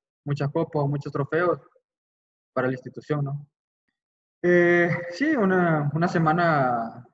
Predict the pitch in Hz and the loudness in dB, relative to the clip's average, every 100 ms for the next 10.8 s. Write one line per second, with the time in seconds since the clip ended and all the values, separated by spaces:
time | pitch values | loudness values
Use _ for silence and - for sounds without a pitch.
0 | - 131 123 120 120 120 120 120 113 _ | -14 -10 -8 -8 -8 -12 -14 -20 _ _
1 | _ _ _ _ _ _ _ - 160 151 | _ _ _ _ _ _ _ -4 0 2
2 | 156 190 147 143 147 143 131 165 151 135 | 0 0 -2 -2 -2 -4 -2 -2 -2 -6
3 | 120 139 139 120 - 131 135 127 113 117 | -6 -8 -8 -10 -10 -10 -10 -10 -12 -12
4 | _ - 113 110 135 131 123 139 131 123 | _ -10 -10 -8 -10 -8 -4 -2 -2 -6
5 | 110 - 120 123 120 127 127 120 - 120 | -8 -14 -16 -10 -10 -10 -12 -14 -14 -10
6 | 131 139 131 - 131 151 - _ _ _ | -8 -6 -8 -6 -2 -2 -4 _ _ _
7 | _ _ _ _ _ - 127 131 143 147 | _ _ _ _ _ -10 -4 0 0 0
8 | 143 139 147 139 131 151 165 156 147 135 | -2 -2 -2 -2 0 2 4 2 0 -6
9 | - _ _ 131 123 127 64 - 127 135 | -12 _ _ -14 -12 -12 -16 -20 -16 -14
10 | 135 127 123 143 143 131 - | -14 -16 -10 -4 -2 -4 -10